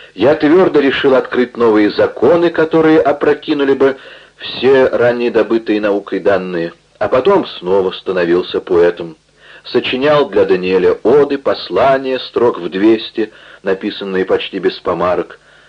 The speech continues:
"Но самое невероятное — вот что", произнёс он, вдруг успокаиваясь, "я написал самым серьёзным образом,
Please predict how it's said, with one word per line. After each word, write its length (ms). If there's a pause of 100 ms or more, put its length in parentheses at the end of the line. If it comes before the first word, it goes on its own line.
(420)
"Но 160
самое 580
невероятное — 920 (440)
вот 340
что", 380 (600)
произнёс 560
он, 140 (300)
вдруг 320
успокаиваясь, 880 (360)
"я 260
написал 640 (440)
самым 340
серьёзным 720
образом, 560